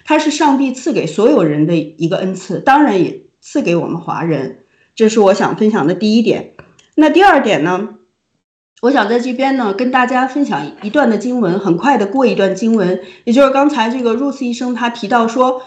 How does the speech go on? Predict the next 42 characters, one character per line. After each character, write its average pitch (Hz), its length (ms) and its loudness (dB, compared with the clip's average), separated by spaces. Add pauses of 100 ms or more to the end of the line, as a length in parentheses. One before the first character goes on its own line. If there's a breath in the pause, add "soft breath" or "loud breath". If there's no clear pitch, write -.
(160 loud breath)
如 311 100 2
果 311 160 4
人 190 520 -2 (160)
不 233 100 -4
做 247 600 -2
这 262 120 -6
个， 220 140 -2 (240)
呃， 202 140 -8
不 226 180 -6
做 254 240 0
上 240 300 0
帝， 269 460 -4
不 277 140 0
受 285 360 0
上 240 320 -2
帝 226 100 -2
的 185 240 -6 (180 loud breath)
统 175 240 0
治 233 200 0
的 180 100 -2
话， 175 500 -2
就 311 120 0
会 294 160 0
受 339 260 0
人 185 220 2
的 277 80 2
统 170 260 -6
治。 185 300 -4 (180 loud breath)
那 339 140 2
这 359 160 0
个 269 160 4
结 170 380 -2
论 285 220 2
呢， 202 380 -2
这 330 160 0
种 196 140 0
现 277 280 0
象 233 220 0
其 254 160 -4
实 285 140 0
早 165 320 -2
在 226 460 0